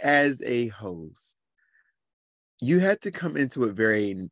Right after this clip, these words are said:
unbiased until provoked. And it felt like, or how I was experiencing Vanessa, was that she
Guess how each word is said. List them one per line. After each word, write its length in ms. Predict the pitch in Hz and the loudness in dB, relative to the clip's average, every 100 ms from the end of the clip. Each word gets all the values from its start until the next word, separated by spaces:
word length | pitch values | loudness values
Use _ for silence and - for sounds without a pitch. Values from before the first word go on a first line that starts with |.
| _ _ _ - | _ _ _ -4
unbiased 800 | 120 123 98 104 95 95 92 - | -2 0 0 0 0 -4 -8 -10
until 320 | 92 92 95 | -12 -8 -8
provoked. 680 | 87 - 76 85 - _ - _ _ _ - | -8 -10 -14 -12 -12 _ -20 _ _ _ -6
And 100 | 120 | -4
it 140 | 113 - _ | -6 -12 _
felt 380 | 156 202 254 - | 4 6 4 0
like, 520 | 123 98 87 85 82 - _ _ _ _ _ _ _ _ _ _ _ | -6 -4 -4 -6 -10 -16 _ _ _ _ _ _ _ _ _ _ _
or 200 | 113 113 117 | -2 -2 0
how 180 | 120 | 2
I 160 | 110 113 | 4 2
was 160 | 110 95 | 0 -4
experiencing 640 | - - 127 139 139 107 | -12 -8 -4 -4 -4 -4
Vanessa, 600 | 101 90 87 - 87 87 - - - | -4 -6 -8 -8 -8 -10 -16 -20 -2
was 240 | 120 113 | 0 2
that 380 | 120 107 98 95 - - _ | 2 4 2 -2 -8 -20 _
she 880 | - - - 220 214 156 123 117 | -14 -10 -4 -2 2 2 2 0